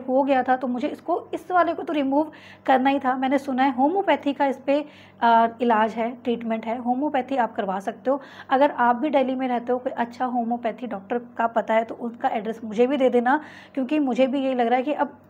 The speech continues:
आ-, क्योंकि ये एक ऐसी चीज़ है आपको कभी भी दोबारा भी आ सकती है। अगर जैसे कि मेरे यहाँ पे है, अगर उन्होंने ये वाला रिमूव कर दिया तो आगे पीछे कहीं पे भी दोबारा आ सकता है, वो वाला नहीं आएगा पर आगे पीछे कहीं पे भी आ सकता है। तो इसके लिए हमें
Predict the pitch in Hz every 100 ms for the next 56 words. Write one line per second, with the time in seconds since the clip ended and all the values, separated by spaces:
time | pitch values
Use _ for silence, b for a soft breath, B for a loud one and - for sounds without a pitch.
0 | - 233 226 226 - 277 277 294 311 302
1 | 262 254 262 269 247 285 240 226 269 262
2 | 226 233 226 262 214 196 202 226 226 226
3 | 277 - B B - 240 262 269 262 233
4 | 247 285 B B 254 240 302 277 254 269
5 | 254 262 247 202 226 233 233 233 196 -
6 | 226 254 247 247 247 233 240 247 240 247
7 | 233 220 240 - 254 220 208 196 B B
8 | B 359 - 262 262 311 339 320 370 370
9 | 302 320 349 330 269 233 247 247 214 214
10 | - 208 196 233 311 381 370 339 294 294
11 | 240 254 285 - 220 262 254 269 349 B
12 | B B 277 285 302 285 247 220 208 -
13 | 240 - 294 - 330 311 294 269 294